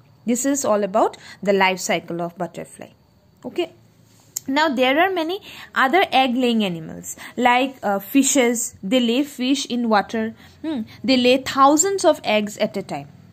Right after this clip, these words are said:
Baby fishes, then they hatch out of the eggs. But many of the eggs and baby fishes are eaten by other fishes also. Snakes even, they lay, uh, eggs in soil or in holes in the ground.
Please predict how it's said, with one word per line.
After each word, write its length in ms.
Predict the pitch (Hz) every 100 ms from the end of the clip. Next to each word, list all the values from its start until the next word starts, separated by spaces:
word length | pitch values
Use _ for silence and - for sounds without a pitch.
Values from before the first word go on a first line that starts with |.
| -
Baby 280 | 269 277 381
fishes, 540 | 349 311 330 320 277
then 280 | 240 240 247 - -
they 180 | 190 240
hatch 420 | 240 - 233 - -
out 240 | 247 240
of 140 | 240 196
the 180 | -
eggs. 360 | 165 170 - - - -
But 160 | 294 302
many 280 | 302 311
of 180 | 453 480
the 180 | 453 -
eggs 280 | 285 294 277
and 180 | 330 233
baby 300 | 202 226 349
fishes 480 | 320 302 302 302
are 140 | 302 294
eaten 340 | 220 226 262
by 220 | 254 349 - - -
other 300 | 233 233 254
fishes 460 | 208 175 180 -
also. 340 | 156 - - - - -
Snakes 640 | - - 302 349 440 466 -
even, 420 | 294 269 302 359 - _ -
they 180 | 208
lay, 320 | 262 233 254 311 -
uh, 240 | 220 208 -
eggs 480 | 220 226 233 - - - -
in 180 | - 220
soil 420 | 220 - 226 165 -
or 200 | 220 240
in 140 | 269
holes 460 | 247 214 208 349 -
in 160 | 233
the 80 | 214
ground. 400 | 180 175 - -